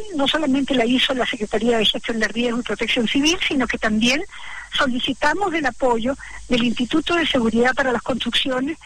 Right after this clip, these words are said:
para, eh, ratificar, te digo, eh, el tipo de riesgo que tenía y también para saber, eh, qué tipo de recomendaciones hay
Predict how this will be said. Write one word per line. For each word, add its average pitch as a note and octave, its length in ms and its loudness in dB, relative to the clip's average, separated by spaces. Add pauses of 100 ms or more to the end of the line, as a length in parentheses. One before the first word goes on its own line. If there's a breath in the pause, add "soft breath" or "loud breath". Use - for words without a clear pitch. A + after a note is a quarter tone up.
(280 loud breath)
para, D4 440 2 (340 loud breath)
eh, C4 300 2 (220)
ratificar, C#4+ 800 0
te A#3 160 -4
digo, A#3 300 4 (300 loud breath)
eh, B3 280 4
el A3+ 180 4
tipo D4+ 360 4
de A#3+ 160 2
riesgo B3 460 2
que G#3 140 -2
tenía C4 420 4 (300 loud breath)
y F#4 100 2
también C#4+ 480 2 (320 loud breath)
para C4 240 0
saber, C#4+ 420 2 (220)
eh, C4+ 180 0
qué E4+ 140 0
tipo E4+ 320 -4
de C#4+ 100 0
recomendaciones B3 1080 0 (260 loud breath)
hay C#4+ 320 0